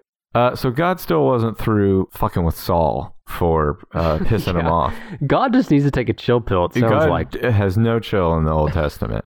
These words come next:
Speaker 2: <laughs>
Speaker 1: So he sent an evil spirit <laughs> to torment King
Speaker 2: <laughs>
Speaker 1: Saul.
Speaker 2: No.
Speaker 1: And I don't
Speaker 2: Is that
Speaker 1: know.
Speaker 2: what it said?
Speaker 1: It just says an evil spirit. I don't know. I guess it was, like, singing in his ear, just la, la, na, na, na, na.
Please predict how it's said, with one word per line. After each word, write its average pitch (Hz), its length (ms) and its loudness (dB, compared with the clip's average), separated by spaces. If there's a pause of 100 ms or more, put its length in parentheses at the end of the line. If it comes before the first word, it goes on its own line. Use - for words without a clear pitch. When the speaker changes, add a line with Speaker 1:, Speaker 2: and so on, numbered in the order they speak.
(160)
Speaker 2:
<laughs> - 680 -6
Speaker 1:
So 127 200 -2
he 120 220 2
sent 185 220 0
an 113 180 -2
evil 120 320 2
spirit - 720 -2
<laughs> - 840 -6
to 117 80 2
torment 120 680 0
King 87 280 2
Speaker 2:
<laughs> - 0 -
Speaker 1:
Saul. 151 420 2 (380)
Speaker 2:
No. - 60 -6 (520)
Speaker 1:
And 120 140 2
I 151 100 2
don't 185 140 2
Speaker 2:
Is - 60 0
that 156 80 2
Speaker 1:
know. 147 80 2
Speaker 2:
what 156 100 2
it - 200 -6
said? 160 180 -2
Speaker 1:
It 139 140 0
just 147 200 0
says 143 220 0
an 120 80 2
evil 107 320 0
spirit. 67 580 0
I 110 80 0
don't 123 280 0
know. 92 180 2
I 92 160 0
guess 127 240 -2
it 113 80 2
was, 95 160 0
like, 87 220 0
singing 107 360 0
in 87 140 2
his 85 160 0
ear, 113 500 2
just 95 280 -4
la, 110 340 2
la, 90 260 0
na, - 20 -
na, 123 320 0
na, 110 200 0
na. 98 400 0